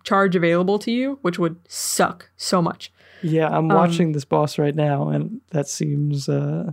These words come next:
Speaker 2: that seems like it would be <laughs> annoying. Yeah.
Speaker 1: Yes. Um, so basically what you have to do is there's these, like, four little tiles on the ground that light up, um, and only at specific times when the boss is, like, attacking.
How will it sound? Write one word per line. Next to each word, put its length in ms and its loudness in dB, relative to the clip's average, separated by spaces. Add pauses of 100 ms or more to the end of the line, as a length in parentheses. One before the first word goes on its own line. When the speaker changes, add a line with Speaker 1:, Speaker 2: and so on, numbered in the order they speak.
Speaker 2:
that 180 0
seems 260 0
like 120 2
it 80 2
would 160 2
be 140 0
<laughs> 0 -
annoying. 600 0
Yeah. 180 0
Speaker 1:
Yes. 460 2 (460)
Um, 460 2
so 140 0
basically 340 2
what 160 2
you 80 2
have 160 -2
to 80 -4
do 160 4
is 120 4
there's 360 2
these, 200 2
like, 160 2
four 720 2
little 300 4
tiles 500 4
on 120 4
the 80 2
ground 560 2
that 180 2
light 320 4
up, 300 2 (560)
um, 520 2 (720)
and 540 2 (200)
only 240 4
at 80 2
specific 400 0
times 360 4
when 120 2
the 80 4
boss 320 2
is, 100 -2
like, 200 0
attacking. 580 0